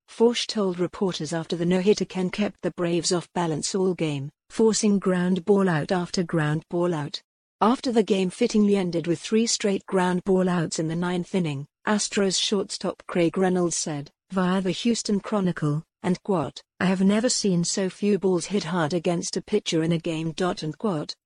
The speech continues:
Ken, who spent some of his career in the shadow of his younger brother, pitched sixteen years in the big leagues as a starter and reliever. His career record was one hundred and fourteen to one hundred and thirteen,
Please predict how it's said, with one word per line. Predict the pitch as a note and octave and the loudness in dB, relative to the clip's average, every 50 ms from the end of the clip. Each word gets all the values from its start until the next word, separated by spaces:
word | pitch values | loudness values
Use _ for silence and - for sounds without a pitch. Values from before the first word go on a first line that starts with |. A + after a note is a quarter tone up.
| _ - | _ -6
Ken, | - G#3+ F#3+ E3+ D#3 D3 D#3+ _ _ _ - | -2 0 2 2 0 -2 -6 _ _ _ 0
who | G#3 G3 | 0 2
spent | F#3 - - A#3 G#3+ G3+ - | 2 2 0 0 0 0 0
some | - - G3 G3 | 0 0 2 0
of | F#3+ F3+ | 0 -2
his | F#3+ F3 | -4 -6
career | - - A3 G3 G3 G3 F#3 E3 D#3 | -4 -2 -2 0 0 0 0 0 0
in | D#3 D#3+ | 0 0
the | E3 | 0
shadow | D#3 - - G3+ F#3 F#3 F3+ F#3 F3 F3 | -2 -2 0 0 0 0 0 0 -2 -2
of | D#3+ D#3+ | 0 -2
his | E3 D#3 D3+ | -2 0 2
younger | F3+ E3+ F3+ F3+ F#3 E3+ | 2 2 2 2 0 0
brother, | - F#3 F3 D#3 - C#3+ C3 C#3+ - _ _ _ _ | 0 2 0 0 0 -2 -4 -4 -6 _ _ _ _
pitched | - C4+ C4+ - - - | -2 -2 -2 -2 -4 -4
sixteen | - - B3 A#3 - - - A#3+ A3+ G#3+ G#3 | -4 -2 -2 -2 -4 -2 0 2 4 4 4
years | G#3 G#3 G3 D#3+ C#3 C3+ C#3 - | 4 4 4 2 2 0 -2 -2
in | - F3+ F3+ | 0 0 2
the | F3+ E3 | 0 2
big | - E3+ D#3 - | 0 -2 -2 -2
leagues | F3 E3 D#3 D3+ - - - | -2 0 0 0 -2 -4 -6
as | E3+ E3 F3 | -6 -4 -4
a | E3 | -6
starter | - - - G3+ F3+ F3 E3+ - F3 E3+ | -6 -6 -4 -4 -4 -4 -4 -6 -6 -4
and | E3+ F3 D#3+ | -4 -4 -4
reliever. | D#3+ F3 F#3 F#3 D#3+ D3 C#3+ C#3 C3 C3+ _ | -4 -4 -2 0 -2 -2 -2 -4 -10 -10 _
His | - A3+ - | -4 -4 -4
career | - - B3 A#3+ A#3+ A#3 G#3+ | 0 2 2 4 4 4 4
record | G#3+ A3 G#3+ - F3 D3+ D3+ D#3 | 4 2 2 0 -4 -4 -4 -2
was | E3 E3+ D#3+ | -2 -2 0
one | E3+ F3+ F#3 G#3 A3 | 0 0 2 2 2
hundred | G3 G#3 G#3 G3 F#3 F3 E3 | 2 2 2 2 0 0 -2
and | F3+ F3 | -2 -4
fourteen | - - G#3+ F#3+ F3 - - F#3 F3 E3+ | -4 -4 -4 -4 -4 -4 -4 -4 -4 -4
to | D#3+ F#3 | -4 -4
one | D#3+ E3 F3+ F#3+ F#3+ | -2 0 0 0 0
hundred | F3+ F3+ F#3 F#3 F#3 F3 D#3+ | -2 -2 -4 -2 -4 -4 -4
and | F3 F3 - | -4 -4 -4
thirteen, | - - F3+ F3 - - G3+ F3+ D#3+ C#3 C3+ C#3 | -6 -6 -6 -6 -4 -4 -4 -4 -4 -4 -6 -10